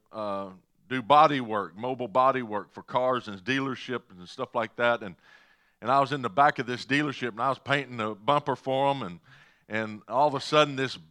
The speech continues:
big, large man comes out of nowhere, and he goes, "What are you doing, boy?" I went, "What the?" And he goes, "What do you think about all these churches?"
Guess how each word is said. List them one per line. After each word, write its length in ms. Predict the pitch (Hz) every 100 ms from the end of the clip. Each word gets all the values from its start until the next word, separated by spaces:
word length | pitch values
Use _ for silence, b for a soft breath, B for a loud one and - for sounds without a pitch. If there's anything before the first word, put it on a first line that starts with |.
| -
big, 580 | 147 165 151 117 -
large 460 | 113 135 151 151 -
man 300 | 135 151 139
comes 240 | 139 131
out 160 | 139 135
of 80 | 120
nowhere, 320 | 139 160 135
and 80 | 123
he 40 |
goes, 140 | 113 104
"What 160 | 180
are 40 | 196
you 80 | -
doing, 320 | 240 254 185
boy?" 280 | 190 226 220 - _ _ _ _ _ _ _ _ _ _ _ _ _ _
I 140 | 113 127
went, 200 | 110 98
"What 200 | 139 - _
the?" 220 | 127 101 92 _ _ _ _ _ _ _ _ _ _
And 160 | 120 120 -
he 140 | 131
goes, 220 | 143 123 110
"What 140 | - 247
do 60 | 269
you 40 |
think 160 | 247 240
about 200 | 226 226
all 160 | 214
these 160 | 196 175
churches?" 520 | - 226 202 127 85